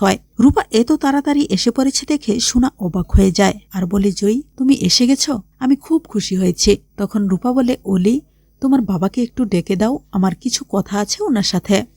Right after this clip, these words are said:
সোনা ভয় পেয়ে যায় রূপার এমন কথা শুনে, ভাবে জয়ী মায়ের সম্বন্ধে কিছু জেনে যায়নি তো।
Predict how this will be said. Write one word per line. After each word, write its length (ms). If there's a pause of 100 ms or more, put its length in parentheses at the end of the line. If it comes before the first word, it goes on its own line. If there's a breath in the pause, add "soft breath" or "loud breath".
সোনা 300
ভয় 300
পেয়ে 240
যায় 200
রূপার 300
এমন 220
কথা 260
শুনে, 420 (220)
ভাবে 280
জয়ী 280
মায়ের 300
সম্বন্ধে 400
কিছু 240
জেনে 280
যায়নি 280
তো। 200